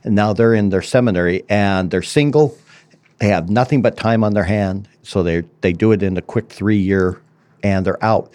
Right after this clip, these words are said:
And so all of a sudden, they're twenty-three, twenty-four years old. Are they qualified to be an elder? They got a degree, but I, I, I was not convinced that they were necessarily qualified yet to be an elder. Um,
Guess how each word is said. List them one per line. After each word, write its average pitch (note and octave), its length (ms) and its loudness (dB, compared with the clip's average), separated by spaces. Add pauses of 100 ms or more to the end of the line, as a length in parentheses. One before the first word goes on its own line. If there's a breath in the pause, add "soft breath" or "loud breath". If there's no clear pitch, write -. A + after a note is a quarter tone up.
(220 loud breath)
And A2+ 120 -4
so - 100 0
all C#3 100 4
of C#3 60 0
a - 40 -12
sudden, B2+ 140 2
they're G2+ 120 2
twenty-three, B2 640 -2
twenty-four B2 500 0
years G2+ 320 0
old. G2+ 240 0
Are G2+ 120 0
they G#3+ 140 2
qualified B2 580 -2
to A#2 60 -14
be B2+ 120 0
an E2+ 100 0
elder? D#2 340 -2
They C3+ 100 0
got D#3 180 4
a D2+ 80 -6
degree, A2 420 0
but - 240 -2 (1700 loud breath)
I, C#3 160 2 (100)
I, D3 300 2 (100)
I C#3+ 160 4
was D#3 220 0
not C3 200 -2
convinced A2+ 540 -2 (480)
that - 340 -4
they G2 140 0
were F2+ 280 -2
necessarily F2+ 800 -4
qualified F#2+ 720 -2
yet E2 200 -10
to - 60 -12
be D#2+ 160 -8
an C#2+ 120 -10
elder. E2+ 320 -6 (380 loud breath)
Um, E2+ 360 -2